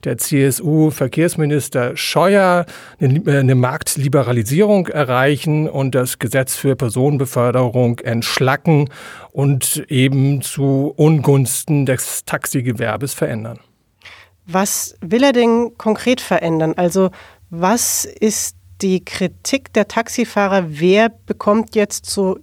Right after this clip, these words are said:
Speaker 2: ihren Ungunsten einen Vorteil?
Speaker 1: Also der Vorteil würde insbesondere bei, äh, Uber, äh, zum Tragen kommen. Das ist ja die Plattform, äh, die Fahrten vermittelt, kommt aus den U S A, ist ein großes Unternehmen, ist weltweit aufgestellt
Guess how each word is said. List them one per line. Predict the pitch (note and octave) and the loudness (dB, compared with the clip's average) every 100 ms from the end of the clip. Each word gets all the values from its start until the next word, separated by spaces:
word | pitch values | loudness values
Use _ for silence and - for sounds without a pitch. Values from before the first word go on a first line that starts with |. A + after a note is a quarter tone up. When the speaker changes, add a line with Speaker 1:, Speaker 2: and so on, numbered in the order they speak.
| - | -4
Speaker 2:
ihren | G#3 A#3+ G#3+ | 0 2 2
Ungunsten | G3 G#3 G#3+ G#3 G#3+ - | 2 2 4 2 0 0
einen | - F3+ F#3 | 0 0 -2
Vorteil? | - - G#3 G3+ - C#3+ - - _ _ - - - - | -6 -2 0 0 0 -8 -8 -14 _ _ -18 -16 -16 -12
Speaker 1:
Also | D#3 C3 | -6 -2
der | C#3 | 0
Vorteil | D#3 F3+ F#3 E3 | 2 4 4 4
würde | E3+ F3 E3+ | 4 4 2
insbesondere | E3+ - D3 E3 C#3+ | -2 -2 0 0 2
bei, | D3 D3+ D#3 | 2 2 2
äh, | D#3 F3 D#3 D3 C#3+ D3 | 0 -2 -2 0 -2 0
Uber, | G3 B3 A#3 A3+ G#3+ G#3 G3 F3+ F#3 F#3+ | 0 2 2 4 2 2 0 0 0 0
äh, | E3+ | -4
zum | E3+ E3 | -4 -4
Tragen | D3+ D3+ E3 | -2 -2 -2
kommen. | D#3 D#3+ D#3+ | -2 0 0
Das | D3 B2+ | -2 -4
ist | - - | -6 -4
ja | D3+ | -4
die | B2+ | -4
Plattform, | - D#3 - - D#3 D3 D3+ - - - - - - | -6 -6 -6 -4 -2 -2 -6 -14 -20 -20 -20 -14 -2
äh, | D3 C3+ | 2 4
die | A2 C3+ C#3 | 2 0 0
Fahrten | B2+ C3+ B2 D3 C#3+ C3+ | 0 0 0 0 -2 -2
vermittelt, | - C#3 D#3+ F#3 F#3+ F3+ F3 | 0 2 4 4 4 4 2
kommt | - D3+ | 0 -2
aus | D3 C#3 | -2 -2
den | D#3+ | -4
U | C3+ D3 | 0 0
S | C#3 | 0
A, | - D#3+ F3 | 0 2 4
ist | E3 D#3+ | 2 -2
ein | C3 | -2
großes | C3 D#3 - C#3+ - | 0 0 0 -4 -4
Unternehmen, | E3 D3 C3+ D3+ F3+ F#3 F3 | -2 0 2 4 4 4 0
ist | E3 C#3 B2+ C3+ | -2 -6 -8 -4
weltweit | C#3+ D3+ D3 C#3 C3+ - - | -2 -2 0 -2 -2 -6 -4
aufgestellt | D3 F#3+ - F3 - D#3 D3 C#3+ | 0 0 0 -4 2 2 2 0